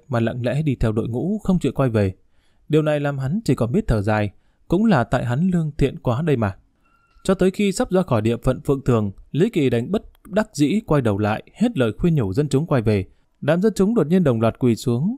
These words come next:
vái lại Lý Kỳ ba vái rồi mới lưu luyến rời đi. Nhưng cái hành động đó của người dân lại khiến Lý Kỳ không nỡ đi xa. Đoạn nhìn từng khuôn mặt thật thà chất phác,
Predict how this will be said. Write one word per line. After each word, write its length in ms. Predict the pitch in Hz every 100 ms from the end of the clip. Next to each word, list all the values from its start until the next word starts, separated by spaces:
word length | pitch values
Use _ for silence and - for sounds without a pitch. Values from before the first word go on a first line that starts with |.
| -
vái 240 | 120 135
lại 180 | 208 131
Lý 180 | 113 185
Kỳ 160 | 135
ba 180 | 110 123
vái 320 | 123 117 151 220
rồi 260 | 127 110
mới 160 | 104 123
lưu 160 | 151 131
luyến 200 | 117 165
rời 140 | 110
đi. 220 | 110 123 - _ _ _ _ _ _ _ _
Nhưng 160 | 170 214
cái 120 | 226
hành 100 | 160
động 200 | 131 127
đó 220 | 123 190 233
của 100 | 120
người 180 | 120
dân 180 | 120 175
lại 120 | 135
khiến 180 | 113 151
Lý 120 | 175
Kỳ 200 | 220 120
không 220 | 110 160 131
nỡ 120 | 131
đi 120 | 156
xa. 300 | - 123 127 - _ _ _
Đoạn 260 | - 147 147
nhìn 160 | 156 143
từng 180 | 151
khuôn 240 | 139 208 175
mặt 120 | 123
thật 160 | - 123
thà 160 | 123 113
chất 200 | 214 -
phác, 260 | 185 208